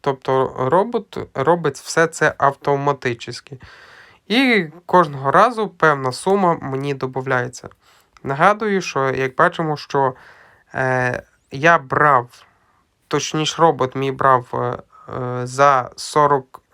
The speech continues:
два долара і п'ятдесят сім центів, а вже є сорок три долара і тридцять чотири центи. Тобто сьогоднішній мій вже заробіток, е, десять, в районі десять центів.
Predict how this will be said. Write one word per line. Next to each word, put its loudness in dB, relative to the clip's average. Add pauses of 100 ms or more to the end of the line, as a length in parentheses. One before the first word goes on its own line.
два 2
долара 2 (460)
і -10
п'ятдесят -2
сім -2
центів, 0
а 0
вже 0
є 0
сорок -2
три -2
долара 0
і -8
тридцять -6
чотири -4
центи. -4
Тобто -8
сьогоднішній -2
мій -4
вже -4
заробіток, -4 (720)
е, 2
десять, -2 (320)
в -10
районі 0
десять -4
центів. -8